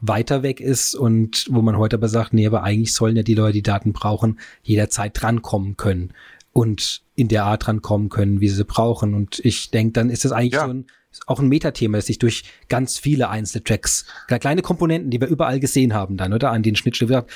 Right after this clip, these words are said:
Speaker 1: Datenmodell,
Speaker 2: Genau.
Speaker 1: was du jetzt gesagt hast. Das ist so ein
Speaker 2: Ja,
Speaker 1: kleines
Speaker 2: Datenmodell.
Speaker 1: Ding, ja.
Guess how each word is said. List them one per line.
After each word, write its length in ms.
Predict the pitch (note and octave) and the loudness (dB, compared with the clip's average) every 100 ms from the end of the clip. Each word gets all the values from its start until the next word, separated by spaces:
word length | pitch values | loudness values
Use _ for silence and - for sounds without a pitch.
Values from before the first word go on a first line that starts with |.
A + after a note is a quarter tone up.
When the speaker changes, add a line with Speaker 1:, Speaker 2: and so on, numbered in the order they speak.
| - | -4
Speaker 1:
Datenmodell, 540 | B2+ C3+ C#3 C3 A2+ | -2 0 0 0 -2
Speaker 2:
Genau. 100 | G#2+ | -4
Speaker 1:
was 140 | G#2 A#2 | -4 0
du 80 | |
jetzt 120 | G#2+ - | 0 0
gesagt 320 | G2 F#2+ - | -2 -2 -2
hast. 140 | F#2 | 0
Das 140 | A2+ A#2+ | 2 2
ist 100 | A#2+ | 2
so 80 | |
ein 120 | A#2+ A2+ | 2 2
Speaker 2:
Ja, 220 | B2+ C#3 | -2 -2
Speaker 1:
kleines 320 | C3 C3 E3 | 0 -2 -2
Speaker 2:
Datenmodell. 320 | D3 A#2+ A#2 G#2+ | -4 -2 -2 -4
Speaker 1:
Ding, 120 | A2 | -12
ja. 140 | A2 | -14